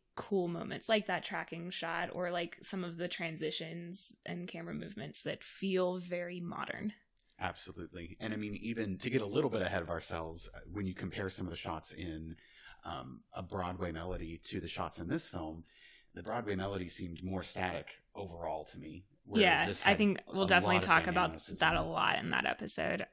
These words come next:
Speaker 1: 'Cause spoiler alert, we watched both those movies and then recorded the <laughs> episodes. Um,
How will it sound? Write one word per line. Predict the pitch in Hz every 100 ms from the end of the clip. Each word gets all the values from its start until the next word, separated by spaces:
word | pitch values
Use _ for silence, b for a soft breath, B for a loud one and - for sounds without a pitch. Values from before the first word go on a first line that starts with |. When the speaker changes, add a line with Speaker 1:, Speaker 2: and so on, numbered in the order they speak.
| _
Speaker 1:
'Cause | - 214
spoiler | - 202 190 180 180
alert, | 175 175 180 180 -
we | 190
watched | 180 180 - -
both | 202 208
those | 208 196
movies | 196 185 185 185
and | - 180
then | 180 180 175
recorded | 170 190 175 185
the | -
<laughs> | 233
episodes. | 233 233 240 233 233 202 - - 247 B B B B B
Um, | 226 190 165 175 185